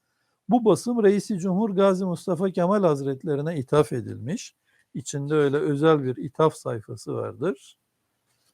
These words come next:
Latin harfleriyle yapılmış olan basımın. Onu da hemen bulursam göstereyim size arkadaşlar. Evet, şu sayfa, yani oradan ne kadar okunacak bilemiyorum. Milli Eğitim'in bin dokuz yüz yirmi dokuz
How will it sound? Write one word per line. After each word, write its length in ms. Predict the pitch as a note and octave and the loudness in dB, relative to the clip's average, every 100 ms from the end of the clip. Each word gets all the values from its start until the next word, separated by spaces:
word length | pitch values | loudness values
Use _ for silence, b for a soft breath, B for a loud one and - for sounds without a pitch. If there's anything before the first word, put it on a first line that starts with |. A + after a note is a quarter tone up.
| _ _ _ C#3 | _ _ _ -2
Latin 280 | C3+ C#3+ | 0 0
harfleriyle 640 | B2+ A2+ - B2 A#2 A2+ A2+ | -4 -4 -6 -8 -6 -4 -4
yapılmış 560 | A2 G#2 A#2 A2+ A2+ | -4 -6 -8 -8 -10
olan 320 | A#2 A2 G#2+ G#2+ | -8 -8 -8 -8
basımın. 500 | G#2 - A#2+ G#3+ - _ _ _ _ _ _ _ _ _ _ _ - | -8 -6 -2 -2 -4 _ _ _ _ _ _ _ _ _ _ _ -10
Onu 240 | C3+ B2 | -8 -6
da 100 | B2+ | -6
hemen 340 | A#2+ A#2+ A2+ | -6 -6 -8
bulursam 520 | A#2 A#2 A2 - D#3 C#3 | -8 -8 -8 -6 -4 -4
göstereyim 600 | A2+ - - A#2 A2+ G#2+ | -6 -8 -8 -8 -8 -10
size 260 | A#2+ A#2 | -12 -8
arkadaşlar. 880 | A2+ G#2+ - A#2+ G#2+ - E3+ A3+ - | -8 -10 -12 -10 -10 -4 -2 -4 -4
Evet, 240 | C#3+ A2 F#2 _ _ _ _ _ | -2 -2 -6 _ _ _ _ _
şu 200 | - - | -10 -4
sayfa, 520 | D3 C#3+ G#2+ F#2 D3 F3 | -2 -2 -4 -4 -6 -4
yani 240 | C3 A#2 | -4 -2
oradan 420 | C3+ B2+ B2+ B2+ | 0 0 0 0
ne 120 | C#3+ | -2
kadar 260 | C3+ G#2+ A2+ | -2 -4 -4
okunacak 640 | A2+ G2+ A2+ A2 D3+ D3+ | -6 -6 -6 -4 -6 -6
bilemiyorum. 640 | B2+ A#2+ A#2 A2+ G#2+ G3+ - _ _ _ _ _ _ _ _ - | -6 -4 -4 -6 -2 -2 -4 _ _ _ _ _ _ _ _ -4
Milli 240 | D#3+ D3 | -2 2
Eğitim'in 500 | C3+ A#2 - D3+ F#3 | 2 2 0 0 2
bin 160 | D#3+ D3 | 0 0
dokuz 280 | C3+ D3+ C3+ | 0 0 0
yüz 200 | B2+ C3+ | 0 -2
yirmi 260 | C3+ B2+ | -2 0
dokuz 540 | B2 A#2+ C#3+ - - | -2 0 -4 -4 -14